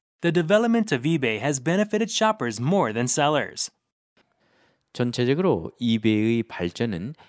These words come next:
Speaker 2: 판매자보다 구매자에게 이익이 되어 왔습니다.
Speaker 1: There are treasures to be found and bargains to be had at online auction sites.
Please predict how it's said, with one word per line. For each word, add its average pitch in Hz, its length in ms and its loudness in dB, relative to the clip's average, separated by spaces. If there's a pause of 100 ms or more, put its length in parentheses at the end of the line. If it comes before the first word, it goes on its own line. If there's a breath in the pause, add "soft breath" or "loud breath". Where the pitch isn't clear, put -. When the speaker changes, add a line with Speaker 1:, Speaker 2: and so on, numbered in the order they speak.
(140 soft breath)
Speaker 2:
판매자보다 131 920 -2 (120)
구매자에게 110 1000 0
이익이 117 720 -2
되어 92 340 2
왔습니다. - 680 -6 (1700)
Speaker 1:
There 147 200 2
are 127 120 2
treasures 214 500 0
to 202 120 0
be 202 120 2
found 131 380 0
and 143 140 2
bargains 202 460 2
to 190 100 -4
be 170 160 -2
had 165 260 -2
at - 160 -6
online 160 440 2
auction 139 300 2
sites. 104 540 -2